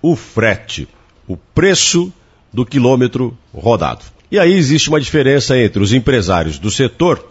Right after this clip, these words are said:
que têm uma grande frota de caminhões e assinam contratos com empresas e fazem o transporte de larga escala,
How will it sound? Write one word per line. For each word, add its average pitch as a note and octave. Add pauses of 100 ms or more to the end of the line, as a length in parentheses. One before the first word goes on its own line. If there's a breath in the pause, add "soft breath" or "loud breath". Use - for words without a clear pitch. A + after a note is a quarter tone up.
que D3+
têm C3+
uma A#2
grande A2
frota A#2
de F2
caminhões F#2
e F2+
assinam G#2+
contratos G2
com G2
empresas G2
e E2+
fazem G#2
o G2+
transporte F#2+
de E2
larga G2+
escala, D3+